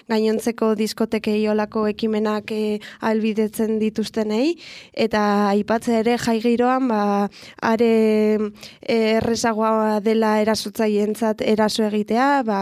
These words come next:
drogak, alkohola aitzakitzat hartuz, eta lehen esan dudan moduan, e, autodefentsaz baliatu behar garela, holako egorei aurre egiteko. Boikota egin, eta gure jai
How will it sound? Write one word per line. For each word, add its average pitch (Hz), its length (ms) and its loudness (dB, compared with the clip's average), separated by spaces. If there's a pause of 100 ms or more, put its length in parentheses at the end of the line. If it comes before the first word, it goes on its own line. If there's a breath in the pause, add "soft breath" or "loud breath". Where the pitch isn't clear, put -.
drogak, 220 680 -2
alkohola 208 560 -2 (200)
aitzakitzat 214 800 -4
hartuz, 269 400 -2 (360 loud breath)
eta 208 540 -2
lehen 214 280 0
esan 226 260 -2
dudan 220 240 0
moduan, 220 640 0
e, 196 260 -4
autodefentsaz 202 760 -2
baliatu 208 400 0
behar 208 180 -2
garela, 226 460 2
holako 208 320 0
egorei 214 400 0
aurre 208 240 -2
egiteko. 196 440 -4 (540 loud breath)
Boikota 214 540 0
egin, 311 280 2 (760 loud breath)
eta 202 680 2
gure 202 300 0
jai 214 220 0